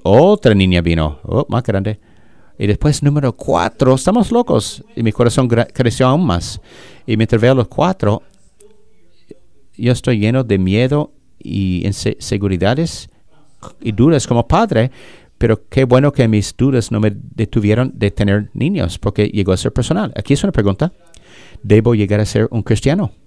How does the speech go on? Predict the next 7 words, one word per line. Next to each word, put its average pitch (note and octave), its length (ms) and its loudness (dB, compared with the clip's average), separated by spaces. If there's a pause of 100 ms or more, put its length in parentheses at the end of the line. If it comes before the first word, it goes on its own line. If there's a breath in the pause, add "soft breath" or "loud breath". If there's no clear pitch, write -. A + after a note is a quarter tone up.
(1600 soft breath)
Y C#3+ 60 -12
quizás - 400 -2
tiene A2+ 140 0
muchas A2 280 -2
dudas, G#2+ 480 0
inseguridades, G#2 1000 0
y, F2 340 -4